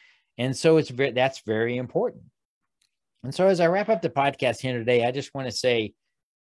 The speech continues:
that, you know, for everybody listening, um, please, if,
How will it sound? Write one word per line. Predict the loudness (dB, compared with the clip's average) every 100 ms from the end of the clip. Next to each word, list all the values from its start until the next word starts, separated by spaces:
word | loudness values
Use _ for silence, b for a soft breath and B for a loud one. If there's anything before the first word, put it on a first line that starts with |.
| _
that, | 0 2 2 0 -6 _ _
you | -2 2
know, | 4 4 4 2 -2
for | 0
everybody | 2 2 2 2
listening, | 2 -2 -2 -6 -4 -4 -8 _
um, | -4 -2 -4 -6 -10 _ _ -2
please, | 4 4 4
if, | -2 -10